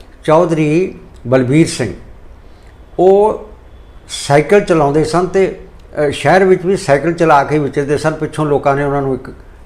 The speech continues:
ਐਂਬੈਸਡਰ ਕਾਰ ਲੈ ਕੇ ਦਿੱਤੀ, ਜਿਹੜੀ ਉਹ ਲੈਂਦੇ ਨਹੀਂ ਸਨ। ਬਦੋ ਬਦੀ ਲੋਕਾਂ ਨੇ ਕਹਿੰਦੇ, "ਤੁਸੀਂ ਸਾਡੇ ਨੁਮਾਇੰਦੇ ਹੋ, ਤੁਹਾਨੂੰ ਇਹ ਕਾਰ ਚਾਹੀਦੀ।" ਹੁਣ ਇਹਦੇ ਫਾਇਦੇ ਕਿੰਨੇ ਨੇ ਮੈਂ ਦੱਸ ਦੇਣਾ। ਪ੍ਰਦੂਸ਼ਣ ਨਹੀਂ, ਆਵ-, ਆਵਾਜ਼ ਦਾ ਪ੍ਰਦੂਸ਼ਣ ਨਹੀਂ।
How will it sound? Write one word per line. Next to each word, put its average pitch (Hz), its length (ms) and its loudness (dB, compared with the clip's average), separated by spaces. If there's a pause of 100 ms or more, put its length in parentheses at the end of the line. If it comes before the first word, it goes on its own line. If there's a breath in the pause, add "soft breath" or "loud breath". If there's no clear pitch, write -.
ਐਂਬੈਸਡਰ 131 380 -4
ਕਾਰ 123 280 0
ਲੈ 123 160 -2
ਕੇ 123 140 -4
ਦਿੱਤੀ, 143 500 -6 (120)
ਜਿਹੜੀ 143 180 -4
ਉਹ 143 120 4
ਲੈਂਦੇ 127 320 2
ਨਹੀਂ 135 140 -2
ਸਨ। 113 160 -6 (420 loud breath)
ਬਦੋ 151 200 4
ਬਦੀ 165 160 4
ਲੋਕਾਂ 139 300 0
ਨੇ 139 100 -2
ਕਹਿੰਦੇ, 143 220 -4
"ਤੁਸੀਂ 127 180 -12
ਸਾਡੇ 123 260 -4
ਨੁਮਾਇੰਦੇ 117 400 0
ਹੋ, 147 120 0 (440 loud breath)
ਤੁਹਾਨੂੰ 123 320 -4 (140)
ਇਹ 131 220 0
ਕਾਰ 113 240 -2
ਚਾਹੀਦੀ।" - 360 -2 (500)
ਹੁਣ 190 160 4
ਇਹਦੇ 214 160 4
ਫਾਇਦੇ 147 380 2
ਕਿੰਨੇ 151 320 0
ਨੇ 113 120 -4 (1120)
ਮੈਂ 110 120 -6
ਦੱਸ 127 200 -4
ਦੇਣਾ। 185 320 0 (520)
ਪ੍ਰਦੂਸ਼ਣ 147 440 0
ਨਹੀਂ, 143 360 -2 (720)
ਆਵ-, 123 280 -4
ਆਵਾਜ਼ 131 420 2
ਦਾ 147 100 2
ਪ੍ਰਦੂਸ਼ਣ 135 500 -4
ਨਹੀਂ। 135 300 -4